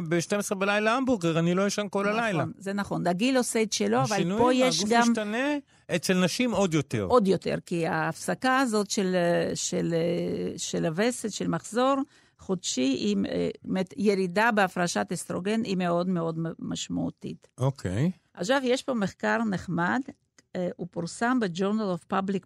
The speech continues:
Speaker 2: Policy and Marketing, דווקא לא בז'ורנל, אה, אה, קשור לרפואה.
Speaker 1: מהמם.
Speaker 2: והם אומרים פה דבר שאנחנו כולנו, חבר'ה, יודעים,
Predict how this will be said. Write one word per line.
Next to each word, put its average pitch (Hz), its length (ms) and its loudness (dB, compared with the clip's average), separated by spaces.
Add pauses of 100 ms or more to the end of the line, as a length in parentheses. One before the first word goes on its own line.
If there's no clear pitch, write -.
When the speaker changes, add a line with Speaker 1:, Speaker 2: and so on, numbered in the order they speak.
Speaker 2:
Policy 180 580 0
and 156 40 -2
Marketing, 175 600 0
דווקא 226 320 -2
לא 185 160 0
בז'ורנל, 175 600 0 (400)
אה, 170 60 -2 (680)
אה, - 240 -4 (240)
קשור 180 420 -2
לרפואה. 165 1080 0 (120)
Speaker 1:
מהמם. 151 360 4 (600)
Speaker 2:
והם 180 500 2
אומרים 294 440 2
פה 240 360 2 (120)
דבר 208 340 0
שאנחנו 262 420 0
כולנו, 240 420 2
חבר'ה, 220 320 0
יודעים, 185 520 2